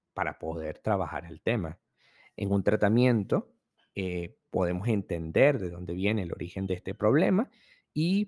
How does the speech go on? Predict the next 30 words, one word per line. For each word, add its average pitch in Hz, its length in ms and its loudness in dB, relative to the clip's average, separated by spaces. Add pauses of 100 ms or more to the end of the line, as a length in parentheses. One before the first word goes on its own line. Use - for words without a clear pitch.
(100)
podemos 107 480 4
sacar 120 720 2
las 127 180 -2
mejores 90 720 -6
decisiones 82 680 -2
al - 120 -10
respecto. - 640 -6 (680)
De 123 120 6
lo 123 80 6
que - 100 -8
se 113 120 0
trata 123 340 6
en 98 100 0
terapia 90 440 -2
es 104 140 -4
que 113 140 -4
tú 107 420 -4
aprendas 104 520 0
a 107 40 -6
lidiar 101 600 -2 (480)
con 117 260 4
tu 104 120 0
ansiedad 92 600 -2
anticipatoria 95 960 0 (380)
y 104 140 0
no 92 260 0
cargues 113 460 2
a 82 120 -4
tu 87 160 -6
pareja, - 540 -4